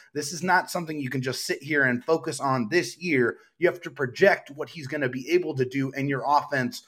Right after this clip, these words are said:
for several years to come. And this is a guy, when healthy, could really unlock one of the <laughs> most explosive and nasty offenses in the N F L.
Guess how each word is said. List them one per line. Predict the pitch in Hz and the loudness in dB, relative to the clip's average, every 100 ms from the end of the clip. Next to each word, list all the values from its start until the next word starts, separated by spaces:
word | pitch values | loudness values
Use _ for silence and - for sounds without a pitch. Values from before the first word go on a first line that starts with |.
| - _ - | -20 _ -2
for | 151 131 123 - | 2 2 2 -6
several | - 180 160 143 | 0 2 2 0
years | 151 170 139 | 2 0 0
to | 131 | -8
come. | - 180 127 | 0 2 2
And | 113 120 | 0 -2
this | 180 | -4
is | 202 156 | -4 -2
a | |
guy, | 147 165 147 127 - - - | 4 8 8 8 4 -8 2
when | 175 185 | 4 4
healthy, | 165 208 202 123 117 - | 6 6 6 0 -4 -8
could | - 117 107 | -8 -8 -4
really | 170 160 127 | -2 0 0
unlock | 131 135 127 135 - - - - _ | 0 0 4 4 4 0 -18 -20 _
one | 143 160 | 0 2
of | 139 | 2
the | 147 151 | 0 0
<laughs> | |
most | 165 143 135 - - - 143 | 2 2 0 -6 -14 -14 -4
explosive | 147 - 151 175 180 180 170 139 | -2 -2 2 6 6 6 0 2
and | 131 | 4
nasty | 135 147 147 - 127 | 6 8 6 2 4
offenses | 127 135 131 123 123 113 107 | 6 6 4 0 0 -6 -6
in | 113 110 | -6 -4
the | 107 | -4
N | 110 | -2
F | 98 - | -4 -4
L. | 92 80 | -6 -6